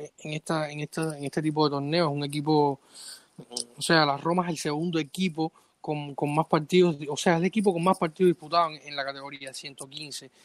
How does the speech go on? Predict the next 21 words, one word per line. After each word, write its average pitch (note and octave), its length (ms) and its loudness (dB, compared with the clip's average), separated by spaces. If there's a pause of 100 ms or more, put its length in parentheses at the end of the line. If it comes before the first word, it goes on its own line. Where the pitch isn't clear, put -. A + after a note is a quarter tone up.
(220)
El, D3+ 260 -2
el D#3 180 -4
equipo, F3 400 -2
el D#3 60 -6
segundo E3+ 240 -2
equipo F3 260 2
con D#3 140 -2
más E3 160 2
victorias F#3 400 2
por D#3 140 -6
detrás D#3+ 280 0
del, C#3+ 200 -2
de C#3 200 -4
la C#3 120 0
primavera C#3 500 0
del D3 140 -2
Inter, D#3 320 -10
con C#3+ 120 -20
cincuenta C#3 420 -18
y C#3 40 -12
nueve. D#3 440 -6